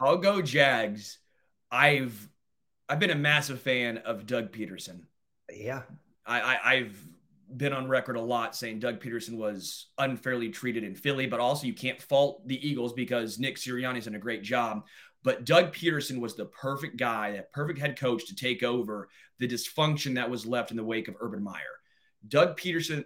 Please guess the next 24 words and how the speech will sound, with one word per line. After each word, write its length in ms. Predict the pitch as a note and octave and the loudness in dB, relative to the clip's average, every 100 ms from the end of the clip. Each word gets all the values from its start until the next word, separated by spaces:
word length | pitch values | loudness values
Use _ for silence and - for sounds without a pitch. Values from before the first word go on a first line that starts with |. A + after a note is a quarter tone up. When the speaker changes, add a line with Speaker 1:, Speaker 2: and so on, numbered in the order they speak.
| A#2+ | 2
Speaker 1:
Doug 220 | C#3+ D#3 | 4 4
Peterson 320 | D#3 D3+ C#3 | 4 -2 -2
is 80 | B2+ | -4
doing 140 | B2+ A2+ | -4 -4
a 40 | |
great 300 | G2+ C3 D3 | -2 0 0
job 380 | B2 B2 A#2+ A#2+ - - | 2 2 2 0 -10 -4
with 200 | B2 - | -4 0
a 120 | B2 | 2
young, 840 | A#2+ A2 G#2 G#2+ C3+ C#3+ D3+ F3+ F#3+ _ _ _ _ _ _ _ _ - | 4 2 -2 2 4 6 4 0 -6 _ _ _ _ _ _ _ _ -8
talented, 640 | - E3+ A#3+ A3+ C3 A2 | 2 4 6 4 0 0
right? 180 | A2 A2+ | 0 0
The 40 | |
talent 200 | G#2+ A#3+ | 4 4
was 100 | A3+ | 6
never 140 | E3+ - | 4 2
questioned 480 | - D#3+ D3 B2+ A#2 | 6 6 6 2 -2
with, 200 | A2 - | -2 -6
with 100 | A#2+ | -4
Trevor 240 | C#3 A2+ | -2 0
Lawrence, 380 | G#2 A#2 - - | 0 -4 -6 -12
but 100 | A#2+ | -4
it 60 | A#2 | -4
was, 140 | A#2 | -4